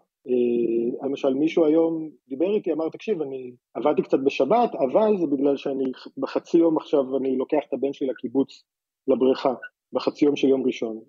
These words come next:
ואני כזה, "אוקיי, סבבה." ו-, ופשוט הדברים כבר, לפחות פנימית אצלנו, יש כבר את התרבות הזאת של,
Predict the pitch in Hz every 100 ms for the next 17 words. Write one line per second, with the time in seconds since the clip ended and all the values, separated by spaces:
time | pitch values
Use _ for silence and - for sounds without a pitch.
0 | 127 135 160 165 165 - _ 214 220 240
1 | - 147 208 208 - _ _ - 131 139
2 | 139 120 - 175 - - 131 127 135 170
3 | 170 180 160 151 139 135 - - 160 151
4 | 170 160 175 208 214 185 165 170 202 190
5 | - 135 131 170 165 139 131 - 127 123